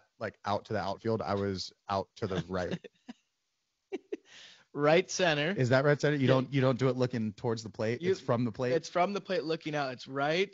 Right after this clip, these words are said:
Speaker 1: Okay, so
Speaker 2: right
Speaker 1: I was,
Speaker 2: center,
Speaker 1: yeah.
Speaker 2: left center, left.
Speaker 1: Yeah, so I was right center.
Speaker 2: Jesus Christ. <laughs>
Speaker 1: I told you, it's been since elementary school. I don't, like, I'm not a baseball guy. Baseball and lacrosse players don't get along.
Speaker 2: Yeah, I know.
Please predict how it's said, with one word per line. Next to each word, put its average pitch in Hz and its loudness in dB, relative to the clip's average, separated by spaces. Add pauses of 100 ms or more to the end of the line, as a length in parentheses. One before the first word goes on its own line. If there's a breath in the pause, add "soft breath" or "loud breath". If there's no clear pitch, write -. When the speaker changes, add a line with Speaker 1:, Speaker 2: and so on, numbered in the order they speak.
Speaker 1:
Okay, 117 2
so 95 -4
Speaker 2:
right 113 2
Speaker 1:
I 123 4
was, 127 4 (140)
Speaker 2:
center, - 0
Speaker 1:
yeah. 120 2
Speaker 2:
left 151 -2
center, 160 -4
left. 127 -6
Speaker 1:
Yeah, 110 2
so 120 -4
I 110 2
was 127 2
right 123 0
center. 101 -2
Speaker 2:
Jesus 120 -2
Christ. 123 -8
<laughs> 220 -4
Speaker 1:
I 135 2
told 247 4
you, 165 6 (120)
it's 156 2
been 147 2
since 175 2
elementary 175 4
school. 107 2
I 110 0
don't, 165 2
like, 143 2 (100)
I'm 143 -2
not 185 2
a 185 2
baseball 131 0
guy. 101 -2
Baseball 139 0
and 165 0
lacrosse 143 2
players 120 -6
don't 117 -8
get 120 -8
along. 113 -2
Speaker 2:
Yeah, 160 -2
I 143 -6
know. 135 -10